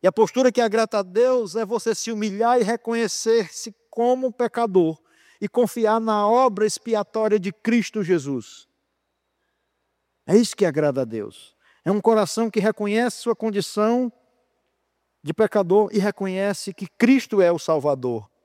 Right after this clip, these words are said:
que pode lhe livrar da condenação eterna. Essa é a postura que agrada a Deus. Mas a postura que agrada a Deus também,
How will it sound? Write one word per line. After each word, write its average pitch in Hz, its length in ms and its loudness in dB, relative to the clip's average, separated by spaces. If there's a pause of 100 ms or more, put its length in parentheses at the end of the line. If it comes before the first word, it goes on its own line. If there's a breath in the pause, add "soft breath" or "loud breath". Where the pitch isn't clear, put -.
que 214 100 -6
pode 202 280 0
lhe 214 80 -2
livrar 208 400 2
da 208 100 0
condenação 165 680 -4
eterna. 104 560 -8 (400)
Essa - 220 -2
é - 20 2
a 175 40 -4
postura 170 500 0
que 131 120 -4
agrada 120 340 -2
a 117 40 -2
Deus. - 460 -14 (640)
Mas 165 120 0
a 202 60 4
postura 233 440 4
que 214 120 -4
agrada 185 360 -2
a 165 40 -2
Deus 185 300 0
também, 180 540 -6